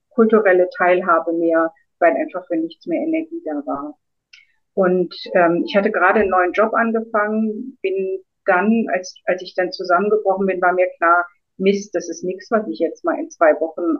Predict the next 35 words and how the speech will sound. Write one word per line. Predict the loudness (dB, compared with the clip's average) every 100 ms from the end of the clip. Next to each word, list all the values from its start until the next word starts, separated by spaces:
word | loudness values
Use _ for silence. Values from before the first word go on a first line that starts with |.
| 2
auskuriere. | 2 2 -4 -12 -8 -4 -2 -2 0 -2 -2 -12 _ -6
Mir | 0 2
war | 2 0
klar, | -4 0 2 0
dass | -4
das | -8 -8 -6
jetzt | -6 -6 -20 _
Zeit | -2 2 4 2 -8 -2
braucht. | 2 2 0 -6 _ _ _ _ _ _ _ -4
Das | -4 0
musste | -2 -2
ich | -2
dann | 0 2
irgendwann | 0 2 0 0
mit | -4
dem | -4
neuen | -2 -2
Arbeitgeber | -2 -2 -2 -4 -8 -4 -2
kommunizieren. | -2 -4 -4 -6 -8 -4 -4
Das | -4 -2
heißt, | -2 -2
ich | -4
war | -4 -2
sehr | -2 -4
schnell | -2 -2 -2
meinen | -2 -2
Job | -4 -4
los. | -2 0 0 -4 -20 _ _ _ _ _ _ _ _
Ja, | 2 4 4
und | 2 0
war | 2
jetzt | 2 -2 -6
krankgeschrieben | -6 -6 -8 -8 -6 -4
und | -4
arbeitslos. | -2 0 0 -2 -8 -12 -12 -14 -20